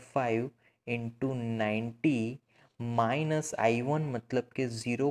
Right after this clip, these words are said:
पॉइंट फ़ोर into forty, राइट? तो वीबी माइनस वीडी अगर उसकी कैलकुलेशन करें तो one by five into ninety, eighteen,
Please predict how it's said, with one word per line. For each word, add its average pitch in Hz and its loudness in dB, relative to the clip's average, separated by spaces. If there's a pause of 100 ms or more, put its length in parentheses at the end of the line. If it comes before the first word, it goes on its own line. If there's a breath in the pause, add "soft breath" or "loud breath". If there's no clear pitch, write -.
(100)
पॉइंट 143 -2
फ़ोर 127 2 (380 soft breath)
into 117 -2 (180)
forty, 98 -4 (680)
राइट? 117 -2 (640 soft breath)
तो 117 4
वीबी 131 2
माइनस 147 0
वीडी 131 2 (600)
अगर 117 4
उसकी 151 0
कैलकुलेशन 127 0
करें 123 0
तो 127 -2
one 127 0
by 131 6 (120)
five 135 2
into 120 -4 (100)
ninety, 117 0 (380)
eighteen, 123 -2